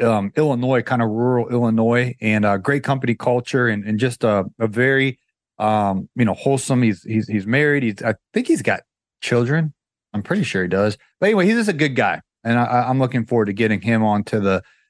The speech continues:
to the program. And then when my show's over, um, you know, the, the showroom floor's open for the day. It's the main day and, and, uh,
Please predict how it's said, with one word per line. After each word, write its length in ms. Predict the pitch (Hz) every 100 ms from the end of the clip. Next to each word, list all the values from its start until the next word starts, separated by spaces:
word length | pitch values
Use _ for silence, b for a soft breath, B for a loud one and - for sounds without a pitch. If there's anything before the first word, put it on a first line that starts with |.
| b _ -
to 80 | 175
the 100 | 165
program. 460 | 190 196 185 170
And 120 | 165 160
then 140 | 170
when 180 | 160 151
my 160 | 151
show's 320 | 175 185 170 151
over, 440 | 151 156 160 156 127
um, 420 | 123 120 110 -
you 100 | 127
know, 180 | 120 117
the, 300 | 113 110 101
the 140 | 104 113
showroom 460 | - 147 143 139
floor's 380 | 120 147 156 151
open 340 | 156 151 160 147
for 160 | 160
the 120 | 151
day. 360 | 143 143 160 185
It's 220 | 123 -
the 100 | 120
main 260 | 120 131 139
day 280 | 135 165 139
and, 140 | 110
and, 240 | 110 113 117
uh, 240 | 113